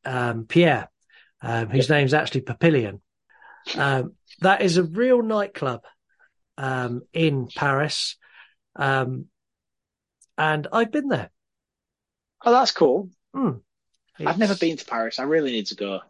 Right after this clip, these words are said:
Speaker 1: Par-, Paris is awesome. Par-, Paris was better when I was younger. I don't think I'd like Paris as much now.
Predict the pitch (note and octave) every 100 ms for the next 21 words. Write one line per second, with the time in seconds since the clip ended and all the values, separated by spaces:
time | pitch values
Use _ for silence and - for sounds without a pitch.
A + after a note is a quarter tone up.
0 | _ _ - F3 F3 - E3+ D#3 B2 B2+
1 | C3+ C3 A2+ A#2 G#2+ _ _ _ _ D#3
2 | E3+ E3 E3+ F3 E3 - C#3 D#3 C#3 D3+
3 | C3+ C3+ B2+ A#2+ C3 B2+ A#2+ A#2 C3 B2+
4 | B2 A#2 A#2+ A2+ - A#2 G#2+ - G#2+ A2+
5 | - - A2